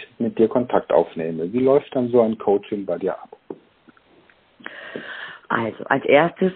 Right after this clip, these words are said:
Speaker 2: ähm, ähm, begrüße ich, äh, denjenigen, dann, äh, ist es ganz wichtig, dass man, ähm, sich empathisch ist, ja. Ähm, und dann, äh, erkläre ich, was ich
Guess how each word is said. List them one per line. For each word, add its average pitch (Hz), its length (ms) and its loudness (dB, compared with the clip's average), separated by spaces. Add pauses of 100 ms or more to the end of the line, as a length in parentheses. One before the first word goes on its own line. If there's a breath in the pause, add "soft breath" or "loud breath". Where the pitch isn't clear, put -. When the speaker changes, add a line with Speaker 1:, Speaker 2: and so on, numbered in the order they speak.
Speaker 2:
ähm, 139 440 2
ähm, 120 300 -2
begrüße 147 460 2
ich, 254 280 2
äh, 214 280 4
denjenigen, 196 500 -2
dann, 147 280 0
äh, - 520 -4
ist - 80 -10 (180)
es - 80 -20
ganz 160 220 0 (120)
wichtig, 202 440 -2
dass 143 240 0
man, 131 480 -2
ähm, 123 560 -4 (180)
sich 139 140 -6
empathisch - 600 -2
ist, - 280 -12
ja. 165 220 0 (760 loud breath)
Ähm, 120 420 0 (760)
und 131 260 4
dann, 139 360 6
äh, 143 420 2 (640 loud breath)
erkläre 156 500 6
ich, 165 200 4 (100)
was 139 240 0 (280)
ich - 320 -6